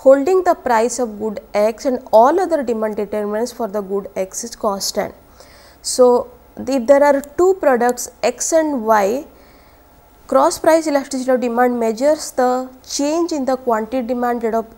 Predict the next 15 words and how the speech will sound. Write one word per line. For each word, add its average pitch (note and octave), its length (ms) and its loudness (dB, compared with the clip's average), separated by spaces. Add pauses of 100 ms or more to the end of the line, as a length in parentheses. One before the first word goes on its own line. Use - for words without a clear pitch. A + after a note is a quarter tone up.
X - 600 -2 (280)
when G#3+ 160 -4
the A3 80 0
price A3 460 -2
of B3+ 220 -4
Y G#3 200 -2
changes, A3 800 -2 (960)
keeping E4+ 380 2 (280)
the A#3+ 60 4
price A#3+ 440 0
of C4+ 240 -2
X A#3 340 -2
remain B3 260 2
constant A#3 720 0 (340)
and A#3+ 200 0